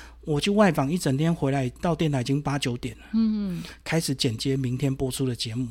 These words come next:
Speaker 2: 嗯。
Speaker 1: 通常我都要剪到凌晨快要两点
Speaker 2: 嗯。
Speaker 1: 才能够结束。那凌晨两点剪完之后，明天的节目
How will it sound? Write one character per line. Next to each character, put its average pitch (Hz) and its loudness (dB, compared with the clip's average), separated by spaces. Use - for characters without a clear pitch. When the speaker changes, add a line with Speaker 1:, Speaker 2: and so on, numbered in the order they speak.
Speaker 2:
嗯。 180 0
Speaker 1:
通 208 6
常 170 4
我 135 4
都 151 2
要 165 2
剪 123 -2
到 151 2
凌 135 -2
晨 127 -4
快 - 0
要 160 4
两 131 2
点 120 0
Speaker 2:
嗯。 180 0
Speaker 1:
才 135 -4
能 139 -2
够 165 -2
结 143 -2
束。 127 -4
那 240 6
凌 190 6
晨 196 8
两 196 8
点 185 6
剪 143 4
完 143 4
之 165 0
后， 185 4
明 156 -2
天 180 0
的 170 0
节 147 -2
目 151 0